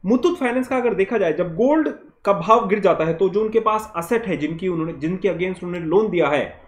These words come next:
वो कम हो जाएंगे, तो उनकी प्रॉफिटेबिलिटी उसके accordingly थोड़ी सी कम हो जाएगी।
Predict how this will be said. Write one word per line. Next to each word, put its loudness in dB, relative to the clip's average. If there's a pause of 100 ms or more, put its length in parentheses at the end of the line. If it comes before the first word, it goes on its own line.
(220)
वो 6 (100)
कम 0
हो 0
जाएंगे, 0
तो -8
उनकी -4 (640)
प्रॉफिटेबिलिटी 2
उसके -2
accordingly -2 (380)
थोड़ी 2
सी -8
कम -6
हो -12
जाएगी। -18